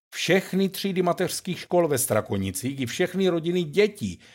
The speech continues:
ze všech místních mateřských škol mají zmiňovaný zpěvník k dispozici, přestože se představení pro oněch tři sta dětí dodnes uskutečnit nemohlo.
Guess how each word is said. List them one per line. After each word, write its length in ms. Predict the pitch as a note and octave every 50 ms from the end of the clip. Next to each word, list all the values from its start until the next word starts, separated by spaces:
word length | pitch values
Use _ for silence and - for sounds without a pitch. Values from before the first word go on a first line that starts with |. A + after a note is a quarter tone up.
| _ _ _
ze 240 | - F#2+ G2+ D3+ F3
všech 320 | - - - E3+ C#3 G2
místních 460 | F#2 F2+ F#2+ F#2+ - - - A#2+ A2
mateřských 520 | F#2+ G#2+ G#2 - A2+ A2 - - C3+ A#2+ A#2
škol 340 | - - D3 D3 D3+ E3 D#3+ - - _ _ _ _ _ _
mají 440 | A2+ G#2+ A2+ C#3 E3+ F3+ F#3 F#3 F3
zmiňovaný 640 | C#3 B2+ C3 B2 B2+ C3 C3 B2 B2 A#2 A#2 A#2 A#2
zpěvník 500 | A#2 - - A2 G#2 G2+ G#2 G#2+ A2 G#2+
k 20 |
dispozici, 800 | G#2+ A#2 C#3 - - - G3 D#3 C3 A#2 A2+ - - - - - _ _ _ _ _ _ _ _
přestože 560 | - - G#3+ A3 A3+ - - A3 E3 D#3+ D3+
se 160 | - - C3
představení 720 | A#2 - - B2 A#2 - - C3+ B2 A#2 A#2 A2+ A2+ A2
pro 220 | G2+ - A2+ B2 A#2+
oněch 320 | A2+ A#2 A#2+ B2 A#2 A#2
tři 200 | - - - B2
sta 180 | A#2 - - A#2+
dětí 460 | A2 G#2+ G#2+ G#2 - A2+ A2 G2 - - - - - _ -
dodnes 500 | G2+ A2 A2+ G#2 G#2 G#2+ A2 G#2 - -
uskutečnit 680 | - A2 F#2+ - - A2+ - A2+ G2 - - A2+ G#2+ A2+
nemohlo. 540 | B2 C3+ C#3+ D3 C#3+ A2 E2 - - -